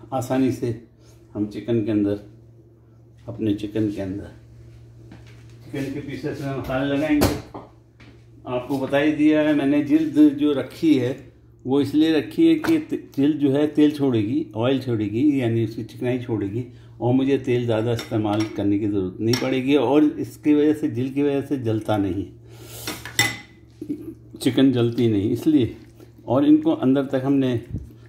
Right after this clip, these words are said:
डालना है। और कट देखिए, ये किस तरह कट लगाए हैं मैंने, अच्छी तरह कट लगाइए ताकि अंदर तक पक जाए।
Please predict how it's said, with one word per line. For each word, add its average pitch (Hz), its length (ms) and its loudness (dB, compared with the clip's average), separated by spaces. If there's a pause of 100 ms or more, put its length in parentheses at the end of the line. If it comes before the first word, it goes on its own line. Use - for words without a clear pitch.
(140)
डालना 120 440 4
है। 156 160 4
और 127 320 2
कट 147 200 4
देखिए, 117 320 2
ये 107 180 0
किस 117 240 -12
तरह 127 180 -2
कट 120 220 -6
लगाए 113 260 2
हैं 110 80 0
मैंने, 113 280 0 (640)
अच्छी 117 320 -2
तरह 113 260 -2
कट 101 180 -2
लगाइए 95 380 0 (720)
ताकि 101 440 0 (1400)
अंदर 117 300 4
तक 101 220 -4
पक 87 140 -6
जाए। 85 220 -6